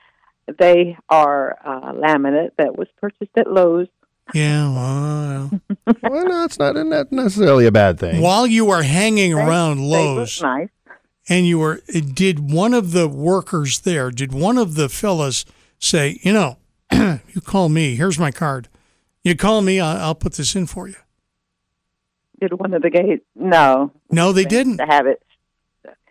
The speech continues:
Speaker 1: Actually, my son-in-law and grandson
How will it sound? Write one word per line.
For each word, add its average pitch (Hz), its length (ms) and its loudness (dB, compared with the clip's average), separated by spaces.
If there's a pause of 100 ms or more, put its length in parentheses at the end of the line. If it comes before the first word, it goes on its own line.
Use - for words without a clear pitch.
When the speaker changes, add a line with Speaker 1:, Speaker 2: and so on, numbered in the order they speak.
(300)
Speaker 1:
Actually, 170 460 -2
my 135 340 -4 (800)
son-in-law 151 520 2
and 131 180 -2
grandson 139 600 -4